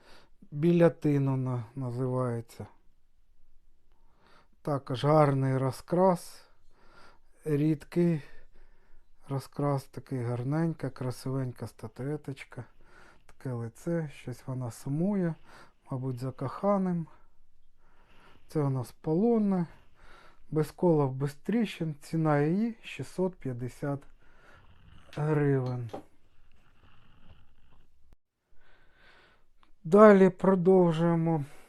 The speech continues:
Ось така статуетка наречені. Також гарна статуеточка.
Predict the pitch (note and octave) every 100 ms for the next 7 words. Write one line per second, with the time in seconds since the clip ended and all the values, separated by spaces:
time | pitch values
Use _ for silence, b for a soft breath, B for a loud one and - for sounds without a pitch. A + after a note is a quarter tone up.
0 | B - - F#3 E3+ E3+ - E3 D3 -
1 | C#3 - D#3 G#3+ A3 - G#3 - - -
2 | - b b b b b b - C3+ D#3+
3 | F3+ F3+ - - C#3 C3 B2 A#2+ - b
4 | b b - - _ _ - - - -
5 | - b b b b b b - - B2+
6 | A#2+ B2 A2 B2 C#3 C3 B2 B2 - C3
7 | - B3 D4 C#4 D#3+ - -